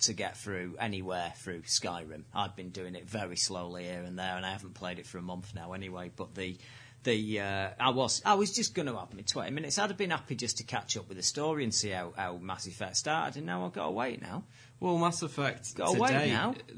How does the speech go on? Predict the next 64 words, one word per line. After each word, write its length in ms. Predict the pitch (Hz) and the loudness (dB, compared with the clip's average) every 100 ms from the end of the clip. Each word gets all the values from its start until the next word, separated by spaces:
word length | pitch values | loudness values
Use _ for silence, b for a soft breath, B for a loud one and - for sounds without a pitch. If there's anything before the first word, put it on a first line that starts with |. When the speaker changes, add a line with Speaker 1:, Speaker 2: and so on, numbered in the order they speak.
| 123 | -4
Speaker 2:
that's 240 | 123 110 | -2 -2
been 180 | 120 101 | -2 -2
in 120 | 95 | -4
the 80 | 95 | -6
news 320 | 101 92 - | -6 -6 -8
today. 380 | - 104 - 110 - - | -8 -6 -6 -6 -12 -4
Speaker 1:
Go 160 | - 143 | 0 2
on. 160 | 127 175 117 | 2 -2 -2
Speaker 2:
Um, 420 | 110 107 107 107 - | 0 0 -2 -6 -8
there's 140 | 110 | -6
been 160 | 113 107 | -2 -2
a 60 | |
lot 180 | 107 101 | -2 -4
of 80 | 104 | -6
complaints 420 | 113 110 107 - | -8 -6 -4 -4
about 220 | 110 107 | -4 -4
the 120 | 110 110 | -2 -2
ending 340 | 123 113 104 - | 0 -2 -4 -6
being, 460 | 110 104 104 104 101 - | -6 -4 -6 -8 -10 -10
uh, 40 | |
very 320 | 110 107 107 | -6 -4 -4
underwhelming. 760 | 104 110 107 104 110 117 117 110 - | -2 -2 -2 0 2 2 2 -2 -2
Speaker 1:
I've 380 | 127 190 262 247 | 2 2 2 2
heard 340 | 226 226 196 | 2 2 0
this, 320 | 135 107 - - | 0 2 0 0
but 140 | 120 | 0
I 80 | 135 | 2
don't 260 | 160 156 151 | 2 2 2
wanna 260 | 147 135 117 | 0 0 -2
be 80 | 113 | 0
spoilt 480 | - - 151 175 - | 2 4 2 4 4
on 60 | |
Speaker 2:
Yeah. 260 | 147 139 135 | 6 8 8
Speaker 1:
it, 60 | 120 | 6
you 60 | |
see. 320 | - 101 85 - | 2 -2 -4 -6
So 260 | - 95 | -2 2
I've 140 | 104 107 | 2 4
stayed 460 | - - 139 110 | 4 4 4 4
away 260 | 101 135 139 | 4 4 4
whenever 320 | 117 98 98 | 2 2 -2
I've 60 | 92 | 2
s-, 200 | - - | 4 4
I've 140 | 92 - | 2 4
seen 300 | - 104 95 | 6 6 0
it 160 | 87 | -4
come 200 | - 95 | -4 -2
up 180 | 117 120 - | -2 -4 -4
Speaker 2:
So 80 | - | -2
Speaker 1:
on 60 | 117 | 2
Speaker 2:
they've, 380 | 127 120 - | 2 2 -2
they've 180 | 123 120 | -2 0
come 140 | 123 117 | 2 2
out 200 | 110 78 | 2 2
and 120 | 110 | -2
said, 200 | 113 107 | -2 -2
"Yeah, 160 | 113 110 | -2 -2
there's 180 | 110 110 | -4 -4
a 40 | |
Mass 240 | 110 110 - | -4 -4 -6
Effect 300 | - 113 - | -8 -8 -4
three 240 | 117 110 | 0 0
extended 560 | 104 - 123 113 110 - | 0 -2 -2 0 -2 -2
cut 240 | 120 110 | -2 -2